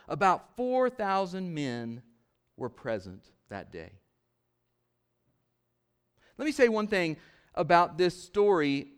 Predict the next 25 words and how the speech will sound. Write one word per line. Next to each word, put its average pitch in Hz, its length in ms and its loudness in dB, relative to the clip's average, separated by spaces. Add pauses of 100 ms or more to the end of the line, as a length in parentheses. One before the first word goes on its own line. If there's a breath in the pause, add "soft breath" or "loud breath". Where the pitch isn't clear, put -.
(140)
and, 175 160 -4
and, 190 300 -6
and 202 160 -8
let's 247 160 -2
talk 208 300 -2
for 175 60 -10
just 175 180 -10
a - 20 -6
moment 160 220 -4
about 135 200 -2
the - 60 -14
disciples. 110 800 -12 (1900)
The 226 80 -4
disciples, 220 720 -4 (120)
the 160 100 -8
twelve 185 580 4
who 147 100 -8
followed 151 480 0
Jesus 107 480 -12
for - 160 -14
three 135 240 -10
years, 107 500 -8 (380 soft breath)
they 233 180 -2
had 185 280 -2 (240)
horrible 110 800 -4